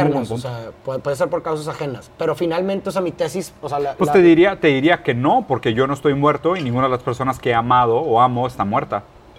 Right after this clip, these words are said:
Speaker 2: Pero no tienes un amor imposible.
Speaker 1: No.
Speaker 2: Ah, bueno, pues se vale. Puedes
Speaker 1: ¿Sí?
Speaker 2: no tener un amor imposible.
Speaker 1: Sí,
Speaker 2: Claro,
Speaker 1: sí,
Speaker 2: no
Speaker 1: sí.
Speaker 2: todo el mundo tiene,
Speaker 1: No,
Speaker 2: puede
Speaker 1: pensa-, o
Speaker 2: tener
Speaker 1: sea, pensándolo así, ¿no? Y tratando
Speaker 2: Ajá.
Speaker 1: de ser muy frío. Y aparte, deja tú, concuerdo contigo, güey, porque hay, hay una frase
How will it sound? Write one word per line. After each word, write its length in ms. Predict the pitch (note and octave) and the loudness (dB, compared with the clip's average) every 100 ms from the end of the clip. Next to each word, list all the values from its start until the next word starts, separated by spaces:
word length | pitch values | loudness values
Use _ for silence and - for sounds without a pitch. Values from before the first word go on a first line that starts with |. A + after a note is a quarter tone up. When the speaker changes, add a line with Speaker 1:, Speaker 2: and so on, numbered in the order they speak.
| - | -10
Speaker 2:
Pero 140 | D#3+ D3 | -6 -4
no 100 | C#3+ | -2
tienes 200 | D3+ D3 | -2 -2
un 60 | D3 | -4
amor 120 | C#3+ | -4
imposible. 380 | C3 A#2+ C#3 G#2+ - - - B2 | -6 -6 -6 -8 -16 -20 -14 -4
Speaker 1:
No. 260 | A#2 F3+ - - - - - | -2 -2 -6 -20 -20 -20 -18
Speaker 2:
Ah, 120 | G#2 | -12
bueno, 160 | A#2+ A2 | -12 -12
pues 120 | F#2+ | -14
se 80 | A2+ | -10
vale. 260 | A2 D#3 A#2+ - - | -4 -4 -4 -16 -20
Puedes 160 | - C3 | -4 2
Speaker 1:
¿Sí? 40 | D3+ | 2
Speaker 2:
no 80 | F4+ | 2
tener 220 | C#3+ C3+ | -4 -6
un 80 | C#3 | -6
amor 180 | B2+ | -6
imposible. 320 | B2 A2+ F3 D3+ | -6 -2 0 2
Speaker 1:
Sí, 40 | D#3 | 2
Speaker 2:
Claro, 180 | F#3 | 2
Speaker 1:
sí, 40 | C#3+ | 0
Speaker 2:
no 40 | |
Speaker 1:
sí. 40 | F#3 | 0
Speaker 2:
todo 120 | D3 | 0
el 60 | D#3+ | -2
mundo 240 | D#3+ D#3+ | -2 -4
tiene, 220 | D3 C#3+ C#3+ | -4 -6 2
Speaker 1:
No, 140 | A3+ | 2
Speaker 2:
puede 120 | - D3+ | 4 0
Speaker 1:
pensa-, 100 | G3+ | 2
o 40 | |
Speaker 2:
tener 100 | F#3+ | 2
Speaker 1:
sea, 160 | F3 D3+ | 2 2
pensándolo 400 | D#3 F3 D#4+ D#4+ | 0 0 0 -2
así, 160 | C4 C4 | 0 2
¿no? 120 | F#3+ | 2
Y 60 | |
tratando 240 | D#3 D3+ G3 | 2 0 0
Speaker 2:
Ajá. 80 | B3+ | 0
Speaker 1:
de 40 | |
ser 120 | C4+ | 0
muy 100 | B3+ | 2
frío. 140 | A#3 B3 | 2 4
Y 80 | F3+ | 4
aparte, 280 | E3+ G#3+ E4+ | 4 2 0
deja 180 | A3+ F#3 | -2 -2
tú, 160 | G#3 | -2
concuerdo 480 | - D#3 D#3 F3+ B3 | 0 -2 2 0 0
contigo, 360 | F3+ B2+ A3 D3 | -2 0 2 2
güey, 140 | G#2+ | 2
porque 220 | - - | -2 -4
hay, 220 | - G3 - | -4 -6 -4
hay 120 | F#3+ | -4
una 160 | C4+ D4+ | -2 -4
frase 360 | F#3 F3+ A3 | -2 -4 -6